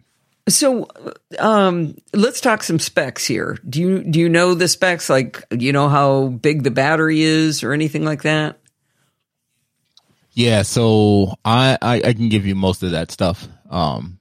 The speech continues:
Speaker 2: and p-, I'll pull up the rest. Um, the, the one that I ordered was the, uh, extended battery. So you had the option to get the two hundred twenty mile range battery or the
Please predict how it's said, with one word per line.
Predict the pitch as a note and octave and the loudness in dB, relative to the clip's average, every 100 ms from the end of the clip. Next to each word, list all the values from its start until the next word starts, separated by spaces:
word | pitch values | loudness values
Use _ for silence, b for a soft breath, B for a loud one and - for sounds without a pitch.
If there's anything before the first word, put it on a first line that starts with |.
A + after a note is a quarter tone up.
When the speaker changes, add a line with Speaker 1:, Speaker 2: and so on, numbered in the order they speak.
| _ | _
Speaker 2:
and | F#2+ F2 | -8 -8
p-, | - - | -12 -8
I'll | G2 | -6
pull | - C2+ | -6 -6
up | |
the | - | -6
rest. | A#1 G#1+ - _ B B B B | -6 -6 -8 _ B B B B
Um, | A2+ G#2 F#2 E2+ F2+ - | 0 2 0 -2 -8 0
the, | A2 G#2 G2+ F#2+ F#2 G2 _ _ - | 2 4 4 2 -2 -6 _ _ -2
the | A2 | 0
one | G2+ A#2+ D3 | 2 2 2
that | C#3 | 2
I | A#2+ A2 - | 2 2 0
ordered | G#2 F#2+ E2+ D#2+ B1 - _ _ | 0 0 2 -2 -6 -16 _ _
was | F#2+ F#2+ F#2+ F2 | -2 0 0 0
the, | F#2+ E2 D#2+ - | 0 0 -2 -2
uh, | D#2 - | -4 0
extended | G2 - - G2+ F#2+ F#2 - - | -2 -4 -2 0 2 0 -2 -8
battery. | F#2+ F2+ C2 G#1+ | -4 -4 -4 -6
So | - | -2
you | F2 G2 | 0 0
had | A#2 A2+ | 0 0
the | |
option | - F2+ F2+ F2+ F2 | 0 0 0 -2 -4
to | |
get | F2 F2 - | -2 -2 0
the | F2 D#2 D#2+ - _ | -2 -2 -6 -10 _
two | - A#2 | -2 0
hundred | G2 F#2+ | 2 0
twenty | F2 F#2 | 0 -2
mile | F2 E2+ F2 | 0 -2 0
range | F2+ F2+ | 0 0
battery | F2 F2 F2+ F2+ F2+ B B B B B | 0 0 0 0 -2 B B B B B
or | A2+ G#2 G2 F#2 | 0 2 2 2
the | E2+ E2 D#2+ | 0 -2 -2